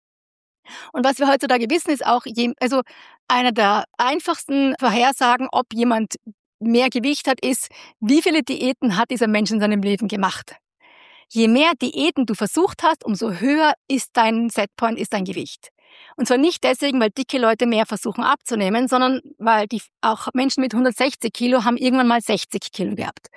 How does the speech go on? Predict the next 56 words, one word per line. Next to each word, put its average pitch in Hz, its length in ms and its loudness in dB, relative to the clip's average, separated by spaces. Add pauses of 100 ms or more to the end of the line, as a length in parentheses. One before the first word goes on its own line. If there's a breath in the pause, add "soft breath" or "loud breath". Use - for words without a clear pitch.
(460 loud breath)
Und 269 160 2
dann 277 140 2
hatten 285 260 0
sie 269 160 0
halt 226 160 2
vielleicht 208 240 -4
siebzig - 360 -2
Kilo 285 220 0
und 233 140 0
wollten 214 240 0
drei 262 220 0
Kilo 277 240 0
abnehmen, 214 580 0
dann 202 100 0
haben 196 100 -2
sie 190 100 -6
drei 214 180 -2
Kilo 208 200 -2
abgenommen 269 520 2
und 240 100 2
dann 226 160 -2
waren 202 180 0
sie 196 140 -2
halt 196 200 0 (640 soft breath)
bei 202 300 2
zwei 190 240 -2
Kilo 233 240 0
mehr, 226 240 4
dann 175 120 0
waren 180 120 -2
sie 190 140 -4
halt 190 240 -2
bei 214 260 -2 (160)
fünf 269 300 -2
Kilo 262 180 0
mehr, 247 160 4
dann 240 100 2
haben 196 80 -2
sie 196 100 -4
drei 262 260 0
Kilo 254 220 2
abgenommen, 226 340 0
haben 233 80 0
sieben 233 240 0
Kilo 180 220 -4
zugenommen. - 480 -10 (460 loud breath)
Und 240 140 -2
so 240 140 -2
handelt 311 300 0
man 302 120 2
sich 254 160 -4
nach 220 240 -2
oben, 294 320 0
weil 269 80 4
der 226 140 2
Körper, 233 580 0